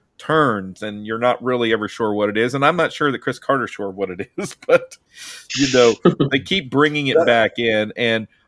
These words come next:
Speaker 1: the stuff that I liked here, though, was a lot of, like, seeing Mulder and Scully kind of, uh, again, you, you kind of send them off in different directions, and the both of them are basically trying, at, at one level, at least initially, are trying to pursue justice for their slain family members.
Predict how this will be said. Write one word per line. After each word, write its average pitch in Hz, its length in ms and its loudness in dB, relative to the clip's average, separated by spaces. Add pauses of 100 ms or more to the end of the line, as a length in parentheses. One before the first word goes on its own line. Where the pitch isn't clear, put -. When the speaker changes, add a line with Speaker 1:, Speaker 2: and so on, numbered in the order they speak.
(300)
Speaker 1:
the 135 100 2
stuff 233 380 2
that 196 120 4
I 143 100 8
liked 123 420 4
here, 135 680 2
though, 113 360 2
was 110 200 -2
a 113 60 0
lot 127 320 4
of, 131 180 2
like, 117 360 2 (140)
seeing 156 400 -4
Mulder 143 320 2
and 131 80 -4
Scully 131 360 0
kind 123 260 -4
of, 107 160 -2 (680)
uh, 107 240 4
again, 135 440 2
you, 120 300 -8
you 117 160 -10
kind 135 220 -6
of 117 80 -8
send 151 200 2
them 143 100 0
off 139 140 2
in 135 60 -6
different 135 240 -2
directions, 117 540 -4 (300)
and 120 140 -4
the 120 60 -2
both 156 200 4
of - 40 -18
them 151 160 0
are 123 60 4
basically 139 480 -4
trying, 139 340 -4 (200)
at, 110 200 -8
at 123 120 0
one 156 180 2
level, 147 380 4
at - 80 0
least 127 220 -4
initially, 131 340 -2
are 107 40 -4
trying 147 160 -4
to 160 60 -2
pursue 135 380 -6
justice 127 600 -4 (280)
for 160 240 -2
their 143 120 2
slain 110 360 -6
family 101 320 -4
members. 98 360 -4